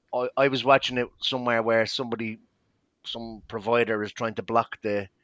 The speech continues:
the football be-, from being watched on certain I P T V things, and, uh, it took me a while to get it, get a stream up, so I didn't get the goal until half time. Um,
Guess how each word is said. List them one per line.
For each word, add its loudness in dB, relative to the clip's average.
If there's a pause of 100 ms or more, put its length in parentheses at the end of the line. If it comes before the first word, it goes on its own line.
(500)
the -14
football 2
be-, -4
from -6
being -4
watched 0
on -4
certain -4
I -6
P -8
T -6
V -4
things, -8
and, -4
uh, 2
it -10
took -10
me -6
a -2
while 2
to -10
get -4
it, -8 (200)
get 0
a -4
stream -4
up, -8 (340)
so 0
I 4
didn't -2
get 2
the -6
goal 2
until -4
half 0
time. -4 (460)
Um, 0